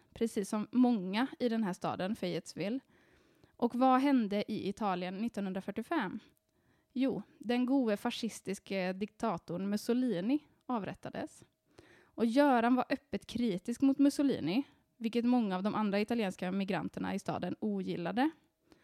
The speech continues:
En man som försökt sälja en livförsäkring till Göran två månader innan branden ska till och med ha sagt: "Som straff för dina elaka ord om Mussolini kommer ditt hus att brinna ner och dina barn förstöras."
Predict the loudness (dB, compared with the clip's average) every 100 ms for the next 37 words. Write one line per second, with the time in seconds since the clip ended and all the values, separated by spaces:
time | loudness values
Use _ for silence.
0 | _ _ _ _ _ 2 4 6 6 6
1 | 4 2 2 0 -2 -2 0 0 0 2
2 | 2 0 -2 -4 -2 0 4 4 4 0
3 | -2 -6 -6 -2 2 2 0 -2 -2 -2
4 | -2 -2 -2 -2 -4 -4 -6 -4 -2 -2
5 | -2 -2 -2 -2 -8 -20 -20 _ _ 0
6 | 0 2 0 0 -2 0 2 2 0 0
7 | -2 -2 -2 -2 -2 -2 -4 -4 -4 -4
8 | -4 -2 -4 -2 -2 -2 -4 -2 0 0
9 | -2 -4 -6 -4 -4 -2 -2 -2 -4 -8
10 | -6 -4 -2 -4 -6 -8 -16